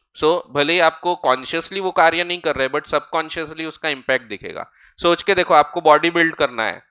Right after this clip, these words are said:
आप हल्के फुल्के हो, आपको लगता है बॉडी बनाना चाहिए, आप एक दिन सुबह सैटरडे को गए जिम में, दिन भर जिम किए और दूसरे दिन संडे को भी सुबह से शाम तक किए,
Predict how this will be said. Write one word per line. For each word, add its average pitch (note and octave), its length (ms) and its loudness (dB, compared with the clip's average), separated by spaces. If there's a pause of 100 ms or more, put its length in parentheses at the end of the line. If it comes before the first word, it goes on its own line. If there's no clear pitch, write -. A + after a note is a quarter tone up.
(200)
आप C3 260 2
हल्के C#3 280 -4
फुल्के D3 300 -6
हो, D3 120 -2
आपको A3 340 -4
लगता D#3 260 -2
है D#3 60 2
बॉडी C3+ 260 0
बनाना A#2+ 380 0
चाहिए, F2+ 360 -10 (340)
आप D#3 180 6
एक D#3 240 0
दिन F3 160 -2
सुबह E3 400 -2
सैटरडे D3+ 440 2
को E3 140 -2
गए D3 300 0
जिम B2+ 220 -4
में, A2 240 -10 (340)
दिन F3 220 -4
भर F#3+ 160 2
जिम E3 260 -4
किए E3+ 460 -4
और C#3+ 140 0
दूसरे D#3+ 340 -4
दिन E3+ 160 -4
संडे D3+ 300 -2
को D#3+ 140 -6
भी E3 100 -4
सुबह D3+ 280 -4
से E3 120 -6
शाम C#3+ 280 -2
तक D3 200 -8
किए, F#2+ 240 -10